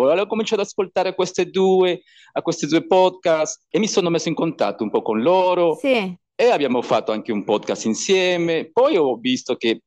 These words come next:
Speaker 1: piano piano altra gente hanno cominciato a sviluppare il podcast di cocktaileria. E allora questa cosa di vedere come si fa,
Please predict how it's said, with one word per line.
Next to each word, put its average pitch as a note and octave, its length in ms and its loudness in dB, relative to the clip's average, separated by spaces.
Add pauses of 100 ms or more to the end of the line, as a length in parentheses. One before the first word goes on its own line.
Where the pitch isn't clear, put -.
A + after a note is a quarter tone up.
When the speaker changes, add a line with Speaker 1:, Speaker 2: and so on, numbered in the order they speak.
(160)
Speaker 1:
piano A#2+ 240 -2
piano C#3 420 0
altra G#2 300 -4
gente G#2+ 480 -2
hanno F#2 360 -2
cominciato F#2 800 -2
a F2 640 -6
sviluppare - 460 -4
il G2 100 -2
podcast G2+ 320 -2
di - 80 -20
cocktaileria. F#2 640 -4 (140)
E D3 140 2
allora A3 280 2 (200)
questa D3+ 420 -4
cosa D3 480 0
di A2 140 -4
vedere A#2+ 340 -2
come G#3+ 240 -2
si - 160 -8
fa, - 320 -2